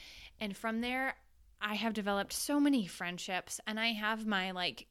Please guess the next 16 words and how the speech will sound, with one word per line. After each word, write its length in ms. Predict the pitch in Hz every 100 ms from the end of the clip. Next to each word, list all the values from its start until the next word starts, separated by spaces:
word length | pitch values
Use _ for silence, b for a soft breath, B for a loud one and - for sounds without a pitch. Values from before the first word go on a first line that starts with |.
| -
core 500 | - 214 208 208 208
people 480 | - 202 208 262 277
that 140 | 240 185
I 80 |
can 180 | - 196
turn 240 | - 196 196
to 140 | 220
if 100 | 196
I 80 | 185
need 300 | 180 180 180
help 300 | - 175 - - B B B
as 140 | 208 190
far 240 | 190 180
as 300 | 175 175 - - b b b -
anything. 520 | 226 381 302 - - 135 -
Like, 280 | 220 -